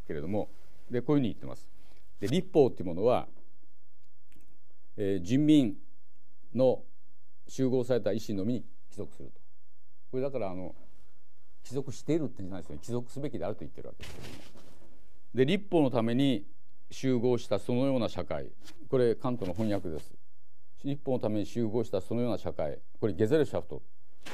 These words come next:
そしてこの後に丸括弧つけて、ソキエタスキビリスというラテン語をそのまま入れてるんですよ、カントは。入れてるんです。これ、ドイツ語にできないから。で、ゲゼルシャフト、すなわちシュタートと言ってるんです。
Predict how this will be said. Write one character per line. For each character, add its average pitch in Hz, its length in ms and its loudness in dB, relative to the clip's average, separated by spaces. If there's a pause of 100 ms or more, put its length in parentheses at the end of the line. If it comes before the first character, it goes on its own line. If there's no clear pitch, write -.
(160)
そ 127 80 0
し 120 40 -2
て 127 60 -2
こ 131 140 -2
の 165 120 0
後 180 200 0
に 113 280 0 (320)
丸 120 200 0
括 147 140 0
弧 - 160 -2
つ - 80 -2
け 87 100 -2
て、 85 260 0 (720)
ソ 107 200 0
キ 120 100 -2
エ 143 80 2
タ 143 140 0
ス - 80 -4
キ 147 100 -2
ビ 139 80 -2
リ 117 80 0
ス - 80 -2
と - 100 -4
い 78 120 -2
う - 20 -2
ラ 95 100 -2
テ 165 120 0
ン 160 80 0
語 151 100 0
を 143 60 0
そ - 100 -2
の 147 80 0
ま 151 40 -2
ま 151 40 -2
入 147 60 0
れ 147 80 -2
て - 100 -4
る 120 60 -2
ん 87 60 -2
で - 40 -4
す - 60 -4
よ、 - 120 -4
カ 101 100 0
ン 87 60 -2
ト - 120 -4
は。 - 100 -4 (140)
入 123 80 0
れ 127 80 4
て 117 100 0
る 90 60 0
ん 69 80 -2
で 55 60 -4
す。 - 120 -2 (580)
こ - 60 0
れ、 113 80 0
ド 139 140 4
イ 147 40 4
ツ 143 60 -2
語 156 80 0
に 135 60 2
で 131 80 2
き 139 80 0
な 123 80 0
い 92 40 -2
か 73 100 -2
ら。 - 100 -4 (1120)
で、 107 220 0 (100)
ゲ 110 180 2
ゼ 160 120 4
ル 185 80 4
シ - 100 0
ャ 139 80 4
フ 123 100 -2
ト、 - 180 -2 (140)
す - 160 -2
な 147 100 2
わ 160 120 2
ち 151 300 -2
シ - 100 -4
ュ - 40 -2
タ 139 60 2
ー 123 120 0
ト - 120 -2
と - 100 -2
言 - 80 -4
っ - 20 -4
て - 120 -4
る - 80 -4
ん - 20 -2
で - 80 -4
す。 - 100 -4